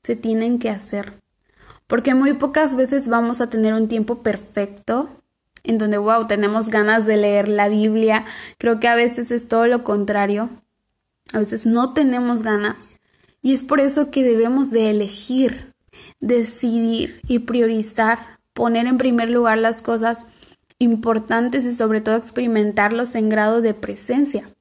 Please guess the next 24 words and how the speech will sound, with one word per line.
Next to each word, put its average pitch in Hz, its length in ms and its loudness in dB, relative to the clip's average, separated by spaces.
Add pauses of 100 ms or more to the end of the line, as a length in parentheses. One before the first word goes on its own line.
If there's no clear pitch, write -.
(800)
Porque 233 280 2
bueno, 233 280 4
si 226 160 0
nos 226 200 0
costó 254 360 0
tanto 254 320 0
llegar 233 340 2
ahí 220 540 0 (100)
a - 140 -4
nuestro 208 340 -2
cuarto 208 380 0
a 214 80 2
leer 208 340 0 (340)
la 226 260 2
Biblia, 214 600 2 (440)
bueno, 233 320 2
pues 208 320 -4 (180)
entonces 220 440 0
aprovechémoslo 220 1080 2 (320)
y 240 120 2
disfrutemos 240 880 0
ese 247 220 0
tiempo 233 480 -2
realmente. 214 800 -2